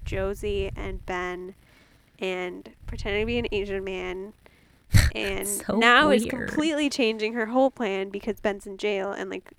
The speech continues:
Speaker 1: you know, blackmailing him against another thing. I don't know. I just feel like it's, like, s-, so much to put on one character.
Speaker 2: Yeah.
Speaker 1: Like, two people are trying to double cross her in, like, two different ways, and then she almost gets burned, and then, I don't know, just so much is, yeah,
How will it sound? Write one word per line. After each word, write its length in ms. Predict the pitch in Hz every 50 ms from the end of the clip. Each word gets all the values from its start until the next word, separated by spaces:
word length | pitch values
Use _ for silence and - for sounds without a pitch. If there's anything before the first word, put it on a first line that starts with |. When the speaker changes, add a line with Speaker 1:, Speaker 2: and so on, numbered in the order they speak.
| _ _ _ _
Speaker 1:
you 140 | - 226 208
know, 140 | 202 190 190
blackmailing 480 | 196 214 202 220 233 220 202 208 220
him 140 | 226 214 208
against 320 | 196 202 208 - 202 - -
another 480 | - 208 208 233 262 285 302 247 233
thing. 220 | 233 - 196 - -
I 80 | - 285
don't 100 | 349 349
know. 120 | 311 233
I 60 | 240 247
just 160 | 247 226 -
feel 100 | 285 269
like 120 | 262 254
it's, 120 | 233 220 -
like, 200 | 214 - - -
s-, 320 | - - - - - - _ _
so 480 | - - - - - 320 311 302 277 269
much 240 | 262 269 269 254 -
to 80 | - 262
put 140 | - 262 233
on 200 | 220 208 202 208
one 220 | 226 226 214 214
character. 640 | 208 - 202 196 202 196 - - - 277 277 320 349 359
Speaker 2:
Yeah. 400 | 196 196 190 175 170 175 175 180 170 - _ _ _ _ _ _ _ _ _ _ _ _ _ -
Speaker 1:
Like, 140 | 240 233 - _ _ -
two 280 | - - 285 277 285
people 260 | - 302 294 - 294
are 140 | 285 262 254
trying 180 | 262 - 254 247
to 80 | 240
double 280 | 220 - 220 208 220 226
cross 340 | - - 214 196 208 214 -
her 180 | - 240 233 226
in, 80 | 226 220
like, 160 | 208 214 -
two 140 | - - 240
different 340 | 226 247 233 - 220 - -
ways, 460 | 226 269 285 277 269 269 269 254 254
and 180 | 254 240 226
then 260 | 214 214 208 208 214 - - - - - -
she 120 | - -
almost 240 | 285 277 254 247 -
gets 200 | - 220 214 - _ _
burned, 500 | - 302 311 302 302 302 285 294 277 262
and 140 | 262 240 233
then, 300 | 233 226 214 208 208 - -
I 60 | - 277
don't 100 | 311 330
know, 100 | 339 320
just 360 | 254 254 247 - - - -
so 220 | - 240 254 285 302
much 340 | 254 240 247 269 - - - - - -
is, 240 | - 240 220 - - - - - - - - _ _ _ -
yeah, 200 | - 262 240 -